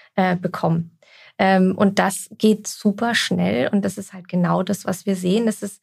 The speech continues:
nicht wie bei Amazon, dass es in der Amazon-Plattform nur geht, sondern bei uns kompensiert sich halt sozusagen die ganze Welt des, äh, E-Commerce in der App und du kannst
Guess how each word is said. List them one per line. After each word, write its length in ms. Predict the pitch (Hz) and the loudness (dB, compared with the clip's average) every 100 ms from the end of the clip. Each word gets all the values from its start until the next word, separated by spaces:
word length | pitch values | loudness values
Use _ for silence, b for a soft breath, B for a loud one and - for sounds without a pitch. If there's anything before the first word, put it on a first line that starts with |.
| b b | b b
nicht 400 | 220 220 262 - | 4 6 4 -4
wie 200 | 202 202 | -10 -4
bei 180 | 202 196 | -2 0
Amazon, 460 | - 220 233 - 214 | 0 0 0 0 0
dass 160 | 202 | 0
es 160 | - - - | -8 -14 0
in 320 | 220 220 208 | 4 6 4
der 340 | 208 - - | 2 -2 -2
Amazon-Plattform 1300 | 214 226 233 233 226 - 214 - - 254 233 247 240 | 0 0 0 -2 -2 -2 -8 -8 -10 -2 0 2 4
nur 240 | 233 240 | 2 0
geht, 480 | 233 220 233 262 - b b b | -2 0 0 -2 -6 b b b
sondern 540 | - 202 196 196 - _ _ - | 0 2 4 2 -4 _ _ -2
bei 120 | 196 | 0
uns 380 | 202 214 208 - _ _ _ _ | 4 2 0 -12 _ _ _ _
kompensiert 1040 | - 208 202 202 _ _ _ 202 190 226 226 | -2 2 2 -2 _ _ _ 2 2 0 0
sich 160 | 214 | -2
halt 120 | 196 | -2
sozusagen 600 | - 196 202 196 185 196 | -4 -6 -4 -2 2 2
die 180 | 190 185 _ | 0 -6 _
ganze 520 | 185 170 190 208 180 | 0 0 0 -2 0
Welt 380 | 170 180 208 - | 2 2 -2 -6
des, 280 | 180 - - | -8 -8 -8
äh, 160 | 185 180 - | -6 -6 -2
E-Commerce 880 | 214 208 - 196 196 208 277 - - b b b b _ _ | -2 0 0 2 2 2 -2 -6 -16 b b b b _ _
in 260 | 214 202 202 | 4 4 4
der 280 | 196 - 190 | 2 0 0
App 200 | 196 202 | 0 2
und 80 | |
du 100 | 185 | 2
kannst 420 | 180 - 185 - | 0 -2 -4 -4